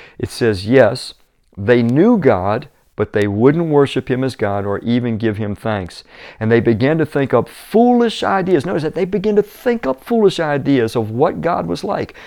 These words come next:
just making God in, in whatever image pleases them so they could live any way they wanted. As, as a result, their minds became dark and confused. So if we replace disingenuous speculation about God with sincere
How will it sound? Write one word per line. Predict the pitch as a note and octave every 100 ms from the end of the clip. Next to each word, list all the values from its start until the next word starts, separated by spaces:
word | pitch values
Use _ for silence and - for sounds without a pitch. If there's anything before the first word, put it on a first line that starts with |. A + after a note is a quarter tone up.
| - -
just | A3
making | F#3 G#3 A3+ A3+ A#2
God | - A3 A2 G#2+
in, | -
in | F#3 F#3
whatever | G3+ F#3+
image | E3 F#3 F#3 -
pleases | - F#3+ F3+ D#3 D3
them | E3+ G3+ -
so | -
they | C#3 -
could | C3
live | C#3 D3+
any | D3 D3
way | C#3+
they | C#3+
wanted. | E3 E3 G2+ - _ _ _ _ _
As, | - A2+ -
as | B2 A#2
a |
result, | B2+ B2 A2+ F#2
their | G2+
minds | G2+ A2+ A2 G#2+
became | - - G2+ F#2+
dark | G#2 G#2+ A2
and | G2+
confused. | G#2 - G#2+ F2+ - - - - - - _ _ _ _ -
So | - A2
if | A2 G2+
we | D#3
replace | F#3+ F3 - C#3 B2 -
disingenuous | F#2 F#2 F#3+ G#3 - E3 A2+ A#2 A#2 A2 G#2
speculation | - - E3+ F3 E3 C3 B2 - G#2+
about | G#2+ D3 B2+
God | G#2+ G#2 G#2
with | G#2 G#2+
sincere | - - C3+ B2 - - - A#3 F3 B2+ D3